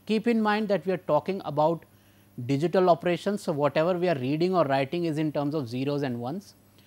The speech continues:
So, if you have written zeros and ones in a series of S ram circuit,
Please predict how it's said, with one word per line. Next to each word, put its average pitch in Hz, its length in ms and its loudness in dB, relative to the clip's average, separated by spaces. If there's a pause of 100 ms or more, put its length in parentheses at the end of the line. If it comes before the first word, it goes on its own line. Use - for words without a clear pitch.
(180)
So, - 120 -6
if 147 140 -2
you 175 80 4
have 131 160 2
written 202 300 2
zeros 202 340 2
and 180 200 2
ones 160 360 -4 (180)
in 139 120 -6
a 143 60 -2
series 165 380 -2
of 165 160 0
S 151 220 -2
ram 143 160 -4
circuit, 135 420 -8